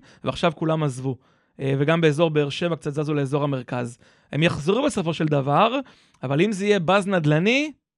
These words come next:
לא נראה לי. הייתי מחפש ערים, אה, יותר, אה, קרובות, אה, יכול להיות שזה יבנה, אשדוד, כאילו אזורים יותר מרוחקים, גם שאלה של תקציב, או עובר לאזור קריות, חיפה, ערים מרוחקות מהגבול, פחות ערים קרובות על הגבול,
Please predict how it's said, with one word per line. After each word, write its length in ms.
לא 140
נראה 220
לי. 100
הייתי 160
מחפש 460
ערים, 540
אה, 200
יותר, 500
אה, 200
קרובות, 560
אה, 240
יכול 200
להיות 80
שזה 260
יבנה, 640
אשדוד, 360
כאילו 200
אזורים 280
יותר 340
מרוחקים, 560
גם 160
שאלה 180
של 120
תקציב, 580
או 100
עובר 280
לאזור 560
קריות, 600
חיפה, 640
ערים 360
מרוחקות 560
מהגבול, 560
פחות 320
ערים 280
קרובות 460
על 100
הגבול, 460